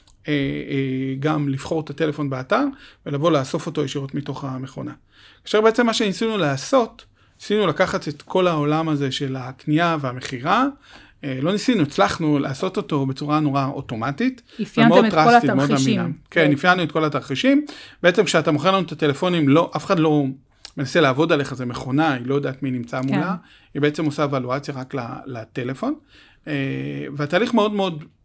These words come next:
Speaker 1: אמין מבחינת הלקוחות, אנחנו רואים את זה גם כשאנחנו מדברים איתם,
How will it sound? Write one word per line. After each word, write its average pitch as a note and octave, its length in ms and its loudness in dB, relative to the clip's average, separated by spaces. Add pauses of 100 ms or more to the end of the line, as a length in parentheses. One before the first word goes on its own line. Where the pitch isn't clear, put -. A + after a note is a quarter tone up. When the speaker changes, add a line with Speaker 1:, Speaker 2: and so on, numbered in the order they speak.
(220)
Speaker 1:
אמין D3+ 420 0
מבחינת C#3 520 -8
הלקוחות, C#3 560 -6
אנחנו C3+ 260 -8
רואים E3+ 240 -4
את D#3+ 40 -2
זה D3+ 80 -2
גם C3+ 140 -6
כשאנחנו C3+ 320 -14
מדברים C3+ 360 -8
איתם, F#3 300 -8